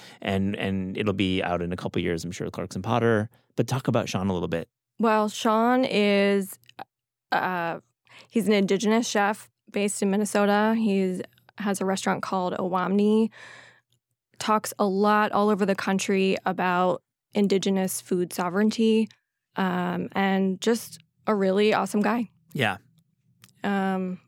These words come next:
Speaker 2: and so the book we're working on is called Turtle Island. And the idea of it is to look at N-, North America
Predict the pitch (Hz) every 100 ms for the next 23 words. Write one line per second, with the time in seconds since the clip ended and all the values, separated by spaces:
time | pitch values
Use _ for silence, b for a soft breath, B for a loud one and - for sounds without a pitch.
0 | _ - 208 202 220 202 196 190 226 -
1 | - _ _ _ _ - - 214 202 208
2 | 202 202 196 190 185 - - - 196 185
3 | 185 180 - - 185 185 - 190 190 226
4 | 247 262 - B B B B B _ -
5 | 208 196 196 196 196 - _ _ _ _
6 | _ _ _ - 202 196 190 214 196 -
7 | 175 190 190 208 180 - 196 180 202 214
8 | - - 196 196 185 - _ _ _ _
9 | _ _ _ _ _ _ - 196 - _
10 | _ - - 214 202 196 190 185 - 202
11 | 202